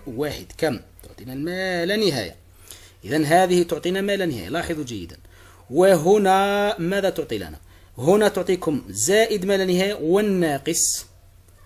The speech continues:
تصبح كأنما ناقص ما لا نهاية في زائد ما لا نهاية، بالرغم أن الما لا نهاية لا تعوض عليها إلا أنه لتقريب المفهوم فقط، تصبح ناقص ما لا نهاية في زائد ما لا نهاية تعطي لنا ماذا؟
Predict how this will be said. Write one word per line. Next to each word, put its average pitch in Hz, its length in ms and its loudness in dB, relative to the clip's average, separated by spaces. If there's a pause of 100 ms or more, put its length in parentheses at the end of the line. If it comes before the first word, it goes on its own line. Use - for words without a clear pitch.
(140)
تصبح - 540 -2
كأنما 160 600 -2
ناقص 160 600 -2
ما 175 160 -2
لا 185 100 -2
نهاية 180 480 -2 (200)
في 302 380 6
زائد 185 380 2
ما 165 140 0
لا 151 60 -2
نهاية، 110 360 -6 (1000)
بالرغم 214 300 6
أن 208 140 0
الما 208 160 4
لا 196 100 4
نهاية 196 120 2
لا 226 160 6
تعوض 156 380 2
عليها 113 260 -4
إلا 196 340 0
أنه 214 120 0
لتقريب 208 420 0
المفهوم 196 320 0
فقط، - 280 -10 (420)
تصبح 185 360 2
ناقص 226 340 4
ما 190 60 2
لا 180 80 2
نهاية 165 120 4
في 185 100 -6
زائد 175 220 0
ما 190 80 0
لا 202 40 0
نهاية 190 60 -6
تعطي 160 220 -6
لنا 156 160 -4
ماذا؟ 151 280 -6